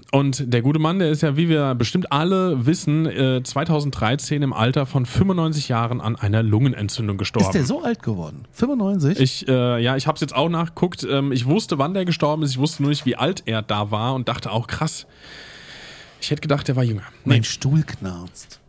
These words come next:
Speaker 1: Ja, das passt doch hier in unsere
Speaker 2: Ja, das passt
Speaker 1: Atmosphäre.
Speaker 2: super gut.
Speaker 1: Ist auch übrigens super windig draußen, also wenn's mal rumpelt im Hintergrund, ihr weist uns ja oft auf Hintergrundgeräusche hin, also heute wäre es wahrscheinlich der Wind.
Speaker 2: Ja.
Speaker 1: Also,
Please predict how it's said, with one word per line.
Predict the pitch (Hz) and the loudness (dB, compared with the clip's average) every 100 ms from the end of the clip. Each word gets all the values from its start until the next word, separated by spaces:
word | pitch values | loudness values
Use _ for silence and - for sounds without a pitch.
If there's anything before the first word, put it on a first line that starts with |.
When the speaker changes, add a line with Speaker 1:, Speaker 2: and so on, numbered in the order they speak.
| _ - | _ -2
Speaker 1:
Ja, | 104 | 0
das | 90 - | 0 -2
passt | - 165 | -2 0
doch | 110 | -2
hier | 113 107 | 0 0
in | |
unsere | 104 110 113 | 2 2 2
Speaker 2:
Ja, | - | 0
das | |
passt | 113 127 - | -2 -2 0
Speaker 1:
Atmosphäre. | 120 120 170 | 2 2 2
Speaker 2:
super | 196 101 | 0 -4
gut. | 87 85 98 | -6 -14 -8
Speaker 1:
Ist | 95 | -2
auch | 135 | 0
übrigens | 139 151 139 - | 2 2 0 -2
super | 180 170 135 | -2 0 0
windig | 165 196 - | 0 0 -2
draußen, | 113 110 123 151 | 0 0 0 0
also | 127 123 | 0 2
wenn's | 120 147 143 | 0 0 -2
mal | 131 | 0
rumpelt | 135 180 151 | 0 2 0
im | 123 | 2
Hintergrund, | 113 123 113 - 127 165 120 | 2 2 2 2 0 0 0
ihr | 127 120 | 0 0
weist | 110 107 170 - | 0 0 0 -2
uns | 143 - | -2 -2
ja | 143 | -2
oft | 139 165 143 | -2 -2 -4
auf | 139 | -2
Hintergrundgeräusche | 170 175 - 120 123 110 113 120 | 0 0 0 -2 0 0 0 0
hin, | 117 151 135 | 0 0 0
also | 120 123 - - | 0 -2 -2 -2
heute | 135 151 | -2 0
wäre | 123 135 | -2 -2
es | 131 120 - | -2 -4 -4
wahrscheinlich | 113 - 117 127 | -6 -2 0 0
der | 117 110 | 0 -2
Wind. | 98 - - - | -4 -8 -14 -14
Speaker 2:
Ja. | 127 120 - - - - - - - - - - - - | -6 -6 -8 -18 -16 -14 -14 -14 -14 -16 -18 -20 -14 0
Speaker 1:
Also, | 110 98 92 | 2 2 -2